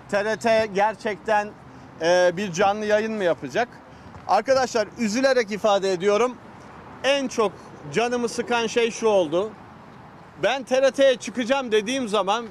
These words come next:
bütün bir Türkiye şaşırdı. Arkadaşlar bunda hiç şaşırılacak bir şey yok. Türkiye Cumhuriyeti Devleti'nin bir milletvekili pekala T R T'ye çıkabilir.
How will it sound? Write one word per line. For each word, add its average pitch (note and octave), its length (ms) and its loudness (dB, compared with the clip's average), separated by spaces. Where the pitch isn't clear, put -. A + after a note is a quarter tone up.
bütün C#4 360 -2
bir A#3+ 80 -4
Türkiye A#3 460 -4
şaşırdı. E3 560 -2
Arkadaşlar G#3+ 600 0
bunda C4+ 200 2
hiç C#4 200 -2
şaşırılacak A3+ 760 -2
bir F#3+ 60 -6
şey F3+ 240 -2
yok. B2+ 160 -2
Türkiye B3 480 2
Cumhuriyeti A3 640 -2
Devleti'nin A3 720 -2
bir B3+ 160 0
milletvekili G#3 1000 -2
pekala G#3+ 800 0
T B3+ 220 0
R B3+ 100 2
T'ye C4 260 2
çıkabilir. C4+ 560 -4